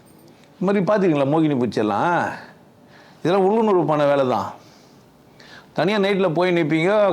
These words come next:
ஆத்தாடி பாவாடை காத்தாட ஒரு மைக்கு ஆடின்னு இருக்கும், பேய் வந்து ஆடின்னு இருக்கும். நீ வீட்டுல வந்து தூங்கி வேர்த்து விரிஞ்சு போய் ஹார்ட் அட்டாக் ஆகி செத்தும் போயிட்டு இருப்ப. ஆமா, நமக்கு தான் தெரியும் எங்க மைக்கு ஆடிந்துன்ட்டு.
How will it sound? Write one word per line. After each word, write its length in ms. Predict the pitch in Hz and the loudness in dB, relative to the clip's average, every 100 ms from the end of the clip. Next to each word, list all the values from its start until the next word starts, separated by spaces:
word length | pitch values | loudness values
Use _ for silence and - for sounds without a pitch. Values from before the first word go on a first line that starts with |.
| 160 | 0
ஆத்தாடி 500 | 156 156 170 170 160 | 0 0 0 0 0
பாவாடை 420 | 156 160 160 151 | 0 2 2 0
காத்தாட 360 | 147 147 151 | 0 0 0
ஒரு 160 | 147 139 | 0 0
மைக்கு 300 | 156 214 190 | 0 0 0
ஆடின்னு 280 | 160 165 151 | 2 2 0
இருக்கும், 340 | 139 131 170 | -2 -4 -4
பேய் 220 | 165 165 | -2 0
வந்து 400 | 156 131 131 143 | 0 0 0 0
ஆடின்னு 300 | 127 123 131 | 2 0 -2
இருக்கும். 320 | 123 117 147 175 | -4 -4 -4 -2
நீ 140 | 151 | 0
வீட்டுல 280 | 147 165 156 | 0 0 0
வந்து 220 | 139 139 | 0 -2
தூங்கி 260 | 135 143 165 | -2 -2 0
வேர்த்து 340 | 156 147 147 | 0 0 0
விரிஞ்சு 220 | 143 139 | 0 -2
போய் 140 | 127 156 | -2 0
ஹார்ட் 260 | 147 170 | 0 0
அட்டாக் 200 | 170 147 | 0 0
ஆகி 180 | 160 165 | 0 -2
செத்தும் 240 | 160 196 180 | -2 0 0
போயிட்டு 240 | 156 123 | -2 -2
இருப்ப. 340 | 120 101 107 - - - - - - - - - - - - - - - - - - | -4 -2 -4 -4 -18 -20 -20 -20 -20 -20 -20 -20 -20 -20 -20 -20 -20 -20 -20 -14 -6
ஆமா, 140 | 120 | -4
நமக்கு 300 | 156 147 170 | -2 0 0
தான் 120 | 170 | 0
தெரியும் 380 | 165 165 160 147 | 0 0 0 0
எங்க 40 | 143 | 0
மைக்கு 260 | 151 143 | 0 0
ஆடிந்துன்ட்டு. 540 | 123 113 110 101 113 | -2 -2 -4 -6 -10